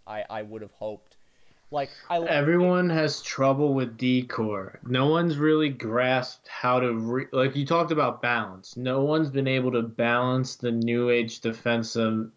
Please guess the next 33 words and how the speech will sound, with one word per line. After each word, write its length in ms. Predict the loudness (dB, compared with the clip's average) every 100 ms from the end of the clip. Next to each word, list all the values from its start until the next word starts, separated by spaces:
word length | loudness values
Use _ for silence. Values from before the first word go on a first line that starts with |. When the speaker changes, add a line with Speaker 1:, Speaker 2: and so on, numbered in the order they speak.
| _ -6
Speaker 2:
with 400 | 0 0 0 -2
the 100 | 0
new, 460 | 2 2 2 0
like, 200 | 0 0
the 80 | 2
new 160 | 2 2
age 180 | 0 0
offensive 560 | 0 0 0 -2 -2 -6
defenseman. 680 | -4 -4 -4 -4 -6 -4
Like, 220 | -4 -4 -2
there's 180 | -2
a 40 | 0
cou-, 200 | -2 0
I 40 | 0
mean, 340 | 0 -2 -10 _
Speaker 1:
Puck 80 | -2
Speaker 2:
there's 140 | -2 -2
a 40 |
couple 240 | -4 -2
different 320 | -2 -2 -4 -2
Speaker 1:
movers. 20 |
Speaker 2:
kinds 280 | 0 0 0
of 80 |
Speaker 1:
How 180 | -2 -2
Speaker 2:
them. 120 | -4 -6
Speaker 1:
do 40 |
we 120 | -8
get 400 | -10 -6 -6 -8 -14 _ _
Speaker 2:
But 180 | -2 -2
Speaker 1:
puck 160 | -2 -8
movers, 640 | -8 -6 -6 -6 -8 -14 -20 -20 -20
puck 300 | -10 -8 -8
rushers, 640 | -6 -6 -6 -10 -10 -10